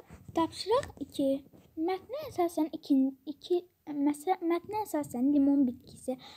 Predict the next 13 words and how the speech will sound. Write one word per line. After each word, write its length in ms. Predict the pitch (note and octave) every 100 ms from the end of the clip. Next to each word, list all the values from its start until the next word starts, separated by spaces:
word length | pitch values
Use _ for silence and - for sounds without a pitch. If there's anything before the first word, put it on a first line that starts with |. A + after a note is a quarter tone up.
| - -
haqqında 480 | B3 B3 A#3+ A#3+ D#4+
nə 220 | C#4+ C4 B3 A#3
demək 400 | A3 A#3 D4 D4
olmaz? 540 | A3+ A3 G#3 G#3+ - - _ - - -
Su 240 | - G4+
sevən 400 | - F#4+ D#4+ C#4+
bitkidir. 500 | C#4+ - - D4+ F4+
Bəli, 320 | D4 B3+ A3 A3+
bu 100 | C#4
doğrudur. 500 | C4 A#3+ A3+ A#3 D4+
Mətndən 540 | D4 C4 - B3+ A#3 A3+
də 100 | A3+
görə 220 | A3+